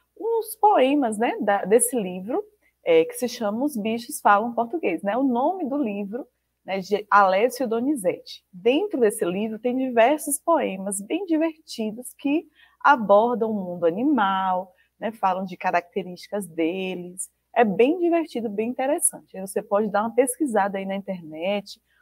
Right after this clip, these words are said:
ou ver na es-, na sua escola, né, se esse, se lá na biblioteca da sua escola tem esse livro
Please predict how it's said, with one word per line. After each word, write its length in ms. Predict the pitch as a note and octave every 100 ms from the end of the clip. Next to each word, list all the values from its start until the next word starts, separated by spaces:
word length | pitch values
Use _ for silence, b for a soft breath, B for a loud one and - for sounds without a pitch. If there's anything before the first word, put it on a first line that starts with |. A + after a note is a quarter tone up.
| -
ou 160 | F4+ D#4
ver 160 | A#3+
na 80 | A#3+
es-, 160 | A#3 - -
na 140 | G3+
sua 160 | G#3 G#3
escola, 520 | G#3 - E3+ A3 A3
né, 140 | G3
se 160 | A#3 G#3
esse, 460 | G#3 - F3+ D3+ -
se 540 | - F#3+ F#3 F3 D#3+ _ _ -
lá 100 | -
na 100 | F3+
biblioteca 680 | F3+ F3 F3+ F#3+ F#3+ D#3+ F3+
da 100 | F3+
sua 140 | -
escola 360 | F3+ - E3+ E3+
tem 260 | - G#3 A3+
esse 200 | A#3 A#3+
livro 420 | F3+ F3 F#3+